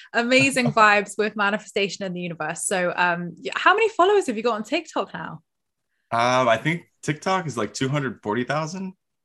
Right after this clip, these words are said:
Speaker 1: Just a few then, just a
Speaker 2: Just
Speaker 1: few,
Speaker 2: a
Speaker 1: babes.
Speaker 2: few. Yeah. <laughs> Just a couple, you know,
Speaker 1: Just
Speaker 2: it's
Speaker 1: a
Speaker 2: a small little
Speaker 1: couple.
Speaker 2: community.
Speaker 1: And how did it feel, like, going on TikTok and that just, like, taking off? Was it something you expected? Was it something that just happened overnight?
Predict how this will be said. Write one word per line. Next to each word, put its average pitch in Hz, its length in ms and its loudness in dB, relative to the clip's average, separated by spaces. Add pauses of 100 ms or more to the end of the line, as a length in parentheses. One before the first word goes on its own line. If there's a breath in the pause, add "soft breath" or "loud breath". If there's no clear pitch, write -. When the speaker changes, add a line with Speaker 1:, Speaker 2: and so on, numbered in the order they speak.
(220)
Speaker 1:
Just - 220 -4
a 294 60 -2
few 294 240 -2
then, 175 260 -2
just 294 220 -6
a 294 40 -8
Speaker 2:
Just 262 120 -6
Speaker 1:
few, 262 100 -2
Speaker 2:
a - 20 -10
Speaker 1:
babes. 120 300 0
Speaker 2:
few. 143 240 -4 (140)
Yeah. - 320 6 (240)
<laughs> - 920 4 (480 loud breath)
Just 370 200 -4
a 381 60 6
couple, 143 680 0
you 175 140 -2
know, 139 420 2
Speaker 1:
Just - 180 -12
Speaker 2:
it's - 0 -
Speaker 1:
a 160 40 -6
Speaker 2:
a - 20 -4
small 139 240 2
little 131 140 2
Speaker 1:
couple. 123 160 -6
Speaker 2:
community. 113 480 -8 (840 soft breath)
Speaker 1:
And 254 140 4
how 302 180 8
did 311 140 2
it 269 120 2
feel, 269 380 6
like, 180 360 2 (120)
going 220 240 2
on 202 160 -4
TikTok 196 600 -2
and 202 100 -2
that 185 200 2
just, 202 160 -8
like, 190 220 -2
taking 208 400 -4
off? 190 180 -4
Was 208 140 0
it 202 140 -2
something 196 580 -6
you 180 80 -4
expected? 262 640 -2
Was 208 160 -4
it 185 60 -8
something 185 180 -10
that 170 80 -8
just 180 120 -10
happened 170 300 -6
overnight? 214 560 -2